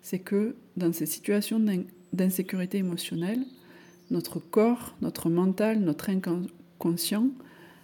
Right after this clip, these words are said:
a enregistré des in-, différentes informations associées à différentes émotions qui ont vibré dans nos corps et ont mis en place des stratégies de survie, donc qui nous ont per-, qui sont efficaces puisqu'elles nous ont permis de survivre jusqu'ici.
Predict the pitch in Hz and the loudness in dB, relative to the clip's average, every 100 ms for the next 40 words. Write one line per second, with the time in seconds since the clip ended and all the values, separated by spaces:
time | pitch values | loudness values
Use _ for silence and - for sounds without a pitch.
0 | - - 196 233 254 - _ _ _ - | -12 0 2 2 0 -4 _ _ _ -20
1 | - - 233 240 220 190 170 165 - 220 | -12 4 8 8 6 2 0 -4 -2 4
2 | 233 208 220 208 208 202 208 202 190 190 | 4 6 4 4 2 0 0 0 2 2
3 | 185 180 180 175 165 165 - 214 262 - | 2 -2 -2 -2 -2 -2 0 2 2 -2
4 | - - 208 202 202 - 220 202 180 190 | -12 -2 0 2 0 0 2 2 0 -2
5 | 196 190 190 175 170 165 160 - 240 247 | -4 0 0 0 0 -2 -4 0 2 2
6 | 196 175 170 - 185 170 160 160 190 233 | -2 -2 -4 -4 -4 -2 -4 -4 -6 -6
7 | - - - - - - - _ - 196 | -12 -20 -20 -20 -20 -20 -20 _ 2 4
8 | 208 202 180 180 180 202 202 185 - 165 | 6 4 4 4 2 0 0 -2 -2 -4
9 | - 180 196 185 - 190 180 147 - - | -2 -2 -2 -2 -4 -6 -2 -2 -4 -10
10 | _ _ 175 156 - 170 156 - 160 - | _ _ -2 0 0 0 0 -2 -2 -4
11 | - - 165 - 208 196 254 - - 180 | -2 4 4 4 0 0 -2 -4 -4 -2
12 | 170 156 175 165 175 180 156 156 - 165 | 0 -2 -2 -2 -2 -2 -2 -4 -4 -4
13 | 185 175 - - - - - | -4 -6 -10 -14 -10 -4 -4